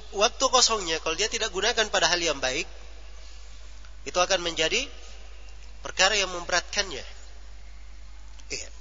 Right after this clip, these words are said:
Dan ini di sini anak muda banyak hal yang kadang mereka keluar dari jalan yang lurus disebabkan tidak pandai memanfaatkan waktu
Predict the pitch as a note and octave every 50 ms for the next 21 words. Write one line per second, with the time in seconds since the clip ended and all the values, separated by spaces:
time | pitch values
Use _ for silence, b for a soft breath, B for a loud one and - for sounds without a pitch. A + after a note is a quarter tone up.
0 | - - - - - - - - - - - - - - - - - - - -
1 | - - - - - - - - - - - - - - - - - - B2+ D3+
2 | E3+ F#3+ G3+ F3+ - - G3+ G#3+ A#3+ A3+ G#3+ - - D3 E3 E3 E3 - F3+ F#3
3 | G3 G#3 A#3 B3+ - - - - - - - - - - - - - - - -
4 | - - - - - - - - - - - - - - - - - - - -
5 | - E3+ G3+ B3 B3+ A#3 - - - A3+ A#3 G#3 F#3+ F3 E3+ F#3+ A3 - - -
6 | - - - - - - - - - - - - - - - - - - - -
7 | - - - - - - - - - - - - E3 F3+ F#3 G#3 A3 A3 G#3 F#3
8 | G3+ A3 A3 - A3+ B3 B3+ C4+ - - - - - - G#3+ A#3 C4+ B3+ A3+ G3+
9 | G#3 G3 F#3+ F#3+ G3 G#3+ A#3 A#3 A3 G#3 G#3 G3+ F#3+ F3+ F3+ F3 F3+ A3+ B3 -
10 | - - - - - - - - - - - - D#3 D#3+ - G#3 G3 G#3+ A3 -
11 | - A#3 B3 B3 B3 - - - - - - - - - - - - - - F#3
12 | F#3 G3 F#3+ - G#3 A3 B3 B3 A#3+ A#3+ A#3+ G#3 G3+ G3 G3 F#3+ F3+ E3+ G3+ G3+
13 | G#3+ A3 - G#3+ G#3 G3+ G3+ G3 A3+ A3+ - -